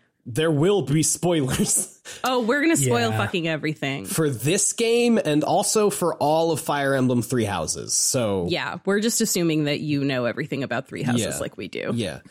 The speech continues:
Speaker 1: Um, yeah, I think, I mean, I mean, uh, Rhea turns into the Immaculate One, which is not a thing that happens in the
Speaker 2: Right.
Speaker 1: beginning of Three Houses. So I guess
Speaker 3: Yeah.
Speaker 1: maybe it's the same battle,
Speaker 3: Mm-hmm.
Speaker 1: but a different
Speaker 2: Maybe.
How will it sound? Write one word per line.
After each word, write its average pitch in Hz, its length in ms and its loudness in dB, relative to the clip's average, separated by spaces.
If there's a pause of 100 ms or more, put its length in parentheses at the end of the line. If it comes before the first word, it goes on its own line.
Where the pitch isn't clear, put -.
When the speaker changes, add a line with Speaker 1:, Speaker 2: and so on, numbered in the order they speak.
(120)
Speaker 1:
Um, 143 360 0
yeah, 170 200 0
I 165 80 -2
think, 285 420 0
I 202 60 2
mean, 202 200 2
I 175 60 0
mean, 175 320 4 (180)
uh, 143 40 -4 (540)
Rhea 214 200 0
turns 170 380 2
into 156 280 2
the 131 120 2
Immaculate 120 480 0
One, 95 360 -4 (240)
which 131 160 -2
is 120 100 0
not 143 180 2
a 151 40 0
thing 135 200 0
that 117 120 0
happens 113 460 -2
in 98 560 -2
the 165 60 -6
Speaker 2:
Right. 135 160 0
Speaker 1:
beginning 127 280 0
of - 60 -4
Three 123 140 -2
Houses. 123 260 -2
So 143 140 0
I 127 60 -2
guess 175 460 0
Speaker 3:
Yeah. - 320 -20
Speaker 1:
maybe 180 280 0
it's - 140 -2
the 147 80 -2
same 156 500 2
battle, 185 720 0
Speaker 3:
Mm-hmm. 123 260 2 (220)
Speaker 1:
but 120 120 -2
a 113 60 0
different 143 480 0
Speaker 2:
Maybe. 113 320 -6